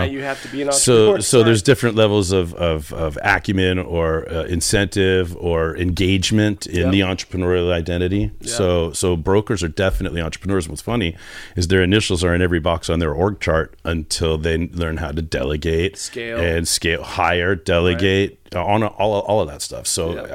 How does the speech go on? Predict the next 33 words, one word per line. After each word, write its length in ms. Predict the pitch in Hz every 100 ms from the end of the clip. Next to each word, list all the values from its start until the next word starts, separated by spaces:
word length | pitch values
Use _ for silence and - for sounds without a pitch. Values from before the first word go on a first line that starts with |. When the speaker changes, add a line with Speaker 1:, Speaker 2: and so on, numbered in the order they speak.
| 67
Speaker 2:
I, 60 | 87
I 40 |
would 300 | 107 104 92
never, 340 | 104 104 101 95
never, 360 | 92 85 87 -
ever 320 | 101 98 98
suggest 360 | - 82 82 -
that 140 | 85
a 40 | 78
broker 480 | 82 82 - 82
is 220 | 80 80 78
not 240 | 82 76
a 60 | 69
business. 400 | 76 71 65 - -
Totally 380 | - 90 73
a 60 | 65
business. 380 | 67 71 - - _
Speaker 1:
Yeah, 420 | - 143 151 117 107
no, 100 | 127
I 120 | 185
agree. 240 | 185 139 135
I 80 | 135
just, 240 | 139 -
I 40 | 117 -
remember 140 | 160 135
one 160 | 135 123
podcast 560 | - 113 113 113 -
I 60 | 113
had, 180 | 113 110
this 120 | 110
guy 220 | - 117
was 180 | 113 107
like, 180 | 107